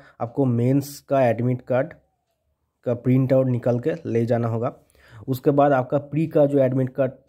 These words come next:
थे ना, अ, जिसके ऊपर वेरीफाइड का स्टैम्प लगा हुआ है, उसको आप ले जाना पड़ेगा उसको। उसके बाद आप प्री का, अ, टाइम पे जो आईडी कार्ड का जेरॉक्स ले गए थे आप लोग, उसका ऊपर जो वेरीफाइड स्टैम्प है ना, उस आईडी को आपको ले जाना पड़ेगा।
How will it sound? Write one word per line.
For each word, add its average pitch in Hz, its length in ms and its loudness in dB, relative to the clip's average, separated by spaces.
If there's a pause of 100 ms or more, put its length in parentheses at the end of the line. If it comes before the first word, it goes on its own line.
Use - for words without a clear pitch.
थे 135 80 -4
ना, 180 120 -6
अ, 113 840 -4
जिसके 117 340 -4
ऊपर 131 160 2
वेरीफाइड 127 440 0
का 135 100 -2
स्टैम्प 123 300 -2
लगा 117 200 0
हुआ 113 200 0
है, 117 100 -2
उसको 117 380 -6
आप 123 280 -2
ले 113 220 -2
जाना 117 240 -2
पड़ेगा 113 400 -4
उसको। - 420 -14 (580)
उसके 135 240 2
बाद 147 280 4
आप 131 280 -2
प्री 147 160 2
का, 147 320 2
अ, 131 200 -4
टाइम 135 320 -4
पे 143 120 -2
जो 131 340 -2
आईडी 123 320 -2
कार्ड 131 220 0
का 135 120 -6
जेरॉक्स 123 500 -2 (1040)
ले 127 140 2
गए 127 160 4
थे 127 120 -2
आप 117 100 0
लोग, 120 260 -2 (340)
उसका 139 560 0
ऊपर 131 280 -2
जो 127 200 -2
वेरीफाइड 127 480 -2
स्टैम्प 127 380 -4
है 151 60 0
ना, 156 100 0
उस 131 300 -2
आईडी 127 400 0
को 131 320 -4
आपको 139 540 -2
ले 120 160 0
जाना 123 200 0
पड़ेगा। 120 380 -2